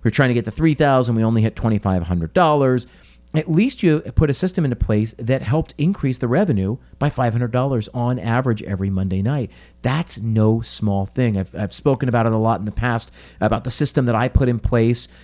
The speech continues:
uh, to, uh, to create this, uh, podcast, right? When I was starting out, um, I didn't know if it was gonna be a success.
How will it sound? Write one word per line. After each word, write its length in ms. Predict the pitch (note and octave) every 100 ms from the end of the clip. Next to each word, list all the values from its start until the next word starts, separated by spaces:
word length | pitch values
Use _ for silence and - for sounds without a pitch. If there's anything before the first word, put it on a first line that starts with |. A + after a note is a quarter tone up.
| - -
uh, 320 | G#2+ G2 G2+
to, 300 | - A2+ G#2+
uh, 220 | G#2 G2+ F#2+
to 140 | A2+
create 420 | - A2+ G#2+ G#2
this, 340 | G2+ F#2 - -
uh, 140 | F2+
podcast, 640 | - A2 A2 - C3 D3+ -
right? 200 | G#2 B2+
When 140 | A#2 G#2+
I 80 |
was 120 | A2 -
starting 380 | - A2 G#2+
out, 260 | G#2 A#2+ F3+ - - -
um, 160 | - G2
I 100 | -
didn't 180 | A#2+ A#2
know 80 | A2+
if 80 | G#2+
it 20 |
was 100 | A#2
gonna 160 | G#2+ G#2
be 80 |
a 40 | G#2+
success. 440 | - - F#3 G#3+